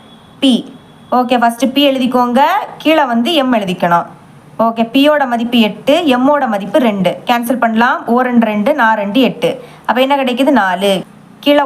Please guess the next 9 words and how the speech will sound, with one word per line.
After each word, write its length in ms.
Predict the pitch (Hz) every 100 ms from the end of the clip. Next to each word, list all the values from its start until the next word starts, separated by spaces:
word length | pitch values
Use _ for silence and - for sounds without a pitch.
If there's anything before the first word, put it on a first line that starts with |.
| 240
ஒண்ணு 160 | 262 285
வந்தனால 460 | 240 220 202 190 226 320 -
பியோட 360 | 277 277 285 277 233
வகுத்தி 320 | 208 202 - 339 277
எம் 120 | 220 175
தான், 160 | - - - - -
அதனால 460 | 233 254 226 226 330 -
பியின் 320 | 294 311 294
வகுத்தி 300 | 226 220 226